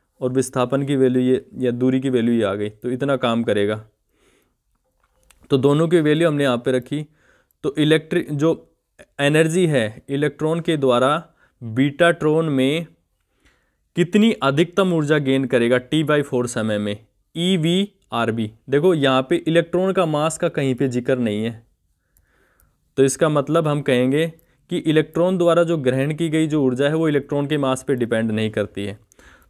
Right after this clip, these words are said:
तो ये जो टर्म है ये आरपीएससी फर्स्ट ग्रेड स्कूल लेक्चर दो हज़ार अठारह में यहाँ से पूछा गया था क्वेश्चन, किस हिसाब से पूछा गया तो वो भी, ये भी हम आपको बता देंगे। तो लिखा है कि अतः स्पष्ट है कि बीटाट्रॉन से प्राप्त ऊर्जा जो है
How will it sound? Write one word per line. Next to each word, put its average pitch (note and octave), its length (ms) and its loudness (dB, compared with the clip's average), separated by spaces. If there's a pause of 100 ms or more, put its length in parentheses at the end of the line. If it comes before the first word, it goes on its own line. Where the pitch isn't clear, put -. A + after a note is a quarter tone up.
(400)
तो C#3 60 2
ये C#3+ 240 2
जो F#3 140 4
टर्म D#3+ 280 -2
है E3+ 100 0
ये F3 240 0
आरपीएससी D3 600 -2
फर्स्ट D#3 320 -6
ग्रेड D#3+ 220 0
स्कूल D3 280 -4
लेक्चर C#3 300 0
दो C3 180 2
हज़ार C3+ 180 2
अठारह B2 340 -2
में C3 160 -2 (440)
यहाँ B2+ 240 -6
से B2+ 180 -2
पूछा C3 400 -4
गया G#2 200 2
था G#2+ 100 -4
क्वेश्चन, G#2+ 320 -8
किस - 240 -4
हिसाब D#3 280 0
से D3+ 140 -4
पूछा C#3 260 -6
गया C#3 160 -2
तो C#3 100 -2
वो C3 120 2
भी, C3 120 0
ये C3 60 2
भी C3+ 120 -2
हम A#2 220 -2
आपको G#2 260 -6
बता A2+ 240 -4
देंगे। G2+ 220 -6 (680)
तो C#3+ 40 4
लिखा D3 220 0
है E3+ 100 2
कि F3+ 120 0
अतः E3+ 280 4
स्पष्ट F3+ 400 -2
है E3+ 80 0
कि F3+ 140 -2
बीटाट्रॉन D#3+ 600 0
से F3 180 -2
प्राप्त D#3+ 420 -2
ऊर्जा C#3+ 400 0
जो D3 120 -2
है D#3 140 -4